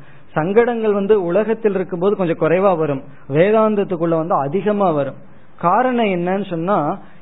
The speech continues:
இதுல நம்ம வாக்க கட்டுப்படுத்த முயற்சி பண்ணுவோம், நம்முடைய மனசை கட்டுப்படுத்த முயற்சி பண்ணுவோம்.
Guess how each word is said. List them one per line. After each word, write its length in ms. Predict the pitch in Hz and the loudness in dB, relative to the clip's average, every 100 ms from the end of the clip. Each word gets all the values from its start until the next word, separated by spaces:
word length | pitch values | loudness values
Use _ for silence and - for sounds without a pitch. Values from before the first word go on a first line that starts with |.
| - | -4
இதுல 280 | 170 214 | 0 2
நம்ம 260 | 214 165 160 | 2 0 0
வாக்க 400 | 147 175 226 220 | 2 0 2 -2
கட்டுப்படுத்த 560 | 208 175 175 170 165 170 | 0 -2 -2 -2 -2 0
முயற்சி 320 | 156 160 170 | 0 0 -2
பண்ணுவோம், 540 | 160 151 147 139 139 143 - - - | -2 0 2 0 0 -4 -16 -18 -2
நம்முடைய 420 | 156 170 170 165 | -2 2 2 2
மனசை 420 | 156 175 233 226 | 2 0 0 0
கட்டுப்படுத்த 520 | 208 190 175 175 160 | 0 -2 0 0 0
முயற்சி 340 | 180 151 160 175 | 0 0 0 -2
பண்ணுவோம். 500 | 156 147 139 135 | -2 0 0 -2